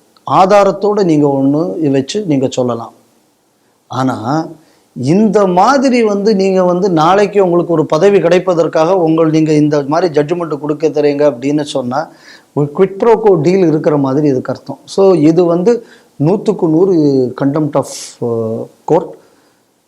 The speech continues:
இப்போ பல வழக்குகள்ல சவுக்கு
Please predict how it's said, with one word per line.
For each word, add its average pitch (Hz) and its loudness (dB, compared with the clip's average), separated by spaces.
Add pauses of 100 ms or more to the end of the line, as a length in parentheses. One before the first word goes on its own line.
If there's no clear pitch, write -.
(760)
இப்போ 165 2 (520)
பல 269 4 (720)
வழக்குகள்ல 170 2 (1000)
சவுக்கு 262 2